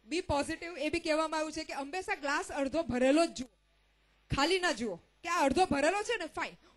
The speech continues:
હું એને આગળ ભરીશ, એવું ના જો કે આ અડધો ખાલી છે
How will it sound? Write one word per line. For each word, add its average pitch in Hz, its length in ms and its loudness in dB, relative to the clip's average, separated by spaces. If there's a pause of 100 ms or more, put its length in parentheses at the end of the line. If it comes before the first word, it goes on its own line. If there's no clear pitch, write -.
હું 339 120 -2
એને 381 100 -2
આગળ 311 300 0
ભરીશ, 269 520 -4 (420)
એવું 359 180 2
ના 415 100 2
જો 359 140 -2
કે 359 60 0
આ 349 140 2
અડધો 294 200 -4
ખાલી 247 280 -4
છે - 200 -10